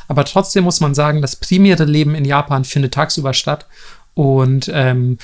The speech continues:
schon allein, wenn ich dann denke, dass der letzte Zug irgendwie um kurz vor eins fährt, ähm, da sind einfach nachts dann nur noch Leute unterwegs, die sich halt mega hart einen hinter die Binde kippen und das macht auch sicher Spaß. Ähm, und ich würde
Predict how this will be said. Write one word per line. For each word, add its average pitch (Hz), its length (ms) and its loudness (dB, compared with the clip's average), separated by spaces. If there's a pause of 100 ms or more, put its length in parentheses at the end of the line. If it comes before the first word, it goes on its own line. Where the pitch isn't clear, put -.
(100)
schon 151 220 2
allein, 135 280 4
wenn 147 120 4
ich - 100 -2
dann 135 180 0
denke, 135 260 0
dass 127 200 -2
der 135 100 2
letzte - 300 -2
Zug 147 260 0
irgendwie 135 220 2
um 131 80 2
kurz - 220 0
vor 143 140 -2
eins 160 320 0
fährt, 135 400 -4 (440)
ähm, 135 360 -2
da 143 80 2
sind 175 260 2
einfach 170 400 -2
nachts 151 400 -2
dann 151 160 4
nur 185 140 6
noch 156 240 4
Leute 160 380 2
unterwegs, 156 440 0
die 151 120 -2
sich 139 200 -2
halt 135 140 0
mega 147 360 0
hart 135 280 -4 (340)
einen 139 220 0
hinter 147 240 2
die 135 80 0
Binde 147 280 4
kippen 170 380 0
und 139 140 0
das 143 120 -2
macht 151 200 -2
auch 151 100 -6
sicher 160 300 -2
Spaß. - 680 -6 (440)
Ähm, 143 260 2
und 156 100 4
ich 143 140 0
würde 190 400 6